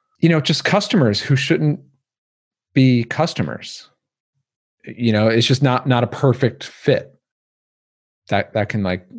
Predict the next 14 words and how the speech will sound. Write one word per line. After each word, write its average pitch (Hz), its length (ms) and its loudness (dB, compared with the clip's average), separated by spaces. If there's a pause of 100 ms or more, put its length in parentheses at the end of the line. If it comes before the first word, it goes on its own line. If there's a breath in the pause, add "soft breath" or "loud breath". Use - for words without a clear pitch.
(320)
take 127 180 0
a 107 60 -4
toll 131 220 4
on 113 120 2
the 110 60 -2
whole 104 140 0
business 120 360 0
and 107 100 -2
the 98 60 -4
direction 104 560 -2
and, 92 240 -4
and 92 140 -8
all 90 140 -6
that, 85 260 -8